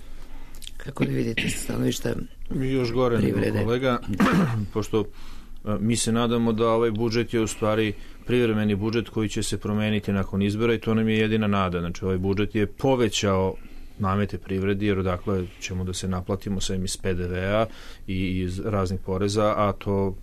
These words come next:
Speaker 2: mogu da plate oni koji rade, stvaraju i imaju, ne mogu da plate oni koji nemaju. E, budžet izgleda kao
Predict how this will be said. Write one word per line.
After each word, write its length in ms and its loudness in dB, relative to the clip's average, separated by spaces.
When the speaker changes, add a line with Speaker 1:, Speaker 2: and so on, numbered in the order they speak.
Speaker 2:
mogu 320 -4
da 80 -2
plate 360 -2
oni 140 0
koji 520 -2
rade, 340 0
stvaraju 540 0
i 100 4
imaju, 260 2
ne 140 -2
mogu 160 0
da 100 0
plate 320 -2
oni 140 2
koji 200 0
nemaju. 380 0
E, 1200 0
budžet 400 0
izgleda 320 4
kao 500 4